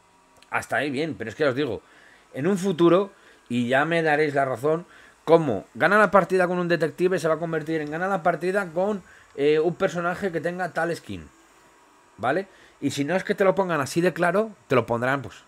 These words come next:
Eh, como tienes... Si es que hay muchas que te pone gana con el Joker. Espérate a ver si encuentro alguna que ponga gana con el Joker. O hacer el ataque del Joker. Mira, en evento, en misiones tienes uno que tienes que ganar con el Joker.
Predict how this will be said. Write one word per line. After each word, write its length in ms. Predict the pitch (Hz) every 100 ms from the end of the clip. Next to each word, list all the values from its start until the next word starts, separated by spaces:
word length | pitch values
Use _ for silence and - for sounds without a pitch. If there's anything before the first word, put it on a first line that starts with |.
| _ _ _ _ -
Eh, 380 | 101 104 104 101
como 280 | 123 120 110
tienes... 260 | 147 139 - - -
Si 120 | -
es 60 | 170
que 80 | 208
hay 60 |
muchas 280 | 175 202 190
que 80 | 165
te 100 | 151
pone 240 | - 160
gana 180 | 147 180
con 140 | 175
el 120 | 143 131
Joker. 240 | 143 98
Espérate 280 | 82 139 156
a 40 |
ver 100 | 156
si 60 | 156
encuentro 300 | 151 147 156
alguna 340 | 151 156 147
que 160 | 143 147
ponga 280 | 147 151 143
gana 200 | 143 139
con 100 | 143
el 120 | 127
Joker. 200 | 92 78 - - _ - - - - - _ _ _ _ _ _ _ _ _ _
O 140 | 131
hacer 220 | 135 147 151
el 200 | 151 147
ataque 300 | 135 139 147
del 220 | 143 120
Joker. 300 | 98 87 82
Mira, 220 | 123 135 113
en 280 | 113 120
evento, 360 | 120 135 180 180
en 160 | 139 135
misiones 400 | 131 175 202 208
tienes 240 | 170 160
uno 180 | 170 160
que 100 | 156
tienes 200 | 156 143
que 100 | 143
ganar 200 | 151 143
con 120 | 147
el 120 | 139
Joker. 260 | 98 85